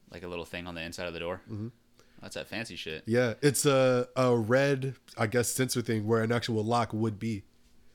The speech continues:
Speaker 2: 'Cause it looks like it was, it's the old timey, like, where you could push it down and pull it up, the really skinny one.
Speaker 1: Yeah, yeah,
Speaker 2: Looks
Speaker 1: yeah,
Speaker 2: like it's
Speaker 1: yeah.
Speaker 2: modeled after that.
Speaker 1: Well, I mean, well, you know, when you're at, dr-,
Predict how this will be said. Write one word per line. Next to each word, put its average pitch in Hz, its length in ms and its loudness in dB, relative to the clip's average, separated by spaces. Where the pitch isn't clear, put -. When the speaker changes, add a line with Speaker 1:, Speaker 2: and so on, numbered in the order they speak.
Speaker 2:
'Cause 139 160 6
it 127 60 4
looks 170 200 4
like 147 220 4
it 143 80 8
was, 131 240 2
it's 135 120 4
the 117 140 0
old 135 180 6
timey, 123 180 2
like, 113 180 0
where 113 100 0
you 117 80 0
could 110 200 -4
push 127 200 2
it 107 100 -2
down 117 220 -2
and 113 80 -4
pull 120 160 0
it 113 80 4
up, 120 160 -2
the 113 80 -2
really 113 180 -2
skinny 120 300 -4
one. 127 160 -6
Speaker 1:
Yeah, 78 280 -6
yeah, 95 120 0
Speaker 2:
Looks 120 100 2
Speaker 1:
yeah, 123 60 0
Speaker 2:
like 110 80 0
it's 117 100 0
Speaker 1:
yeah. 113 60 2
Speaker 2:
modeled 113 200 2
after 110 160 -4
that. 113 220 -4
Speaker 1:
Well, 92 340 -4
I - 40 -14
mean, 90 240 -8
well, 98 280 -4
you 101 100 -8
know, 98 100 -6
when 95 160 -10
you're 95 160 -8
at, - 240 -10
dr-, - 140 -16